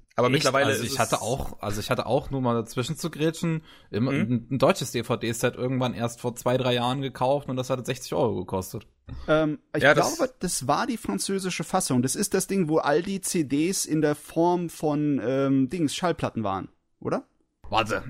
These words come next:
Speaker 2: ich geh kurz zu meinem Schrank.
Speaker 3: Also zumindest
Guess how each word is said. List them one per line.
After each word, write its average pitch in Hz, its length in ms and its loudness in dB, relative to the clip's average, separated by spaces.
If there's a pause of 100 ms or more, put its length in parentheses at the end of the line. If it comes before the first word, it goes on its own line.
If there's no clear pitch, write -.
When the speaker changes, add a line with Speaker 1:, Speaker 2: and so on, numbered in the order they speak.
Speaker 2:
ich - 160 -4
geh 180 120 0
kurz 190 260 0
zu 180 60 -6
meinem 175 180 2
Schrank. 175 460 0 (300)
Speaker 3:
Also 143 160 4
zumindest 202 380 4